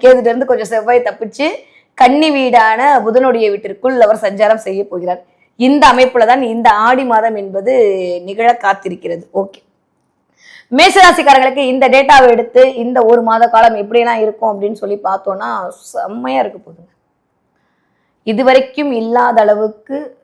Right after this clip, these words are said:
அஹ், ஒரு கான்ஃபிடென்ட் பவர் கிடைக்க போகுது. எப்பயுமே நான் அடிக்கடி ஒரு விஷயம் சொல்லுவேன், இரண்டாம் வீட்டு அதிபதி பதினோராம் இடத்தில் சுபகிரகங்கள், பத்தாம் இடத்துல சுபகிரகங்கள், ஆஹ், இந்த ஆறாம் இடத்துக்கு தொல்லை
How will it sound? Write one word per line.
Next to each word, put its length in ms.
அஹ், 360
ஒரு 100
கான்ஃபிடென்ட் 520
பவர் 200
கிடைக்க 220
போகுது. 180
எப்பயுமே 440
நான் 160
அடிக்கடி 380
ஒரு 100
விஷயம் 240
சொல்லுவேன், 260
இரண்டாம் 420
வீட்டு 280
அதிபதி 320
பதினோராம் 480
இடத்தில் 320
சுபகிரகங்கள், 580
பத்தாம் 380
இடத்துல 320
சுபகிரகங்கள், 520
ஆஹ், 280
இந்த 140
ஆறாம் 280
இடத்துக்கு 380
தொல்லை 180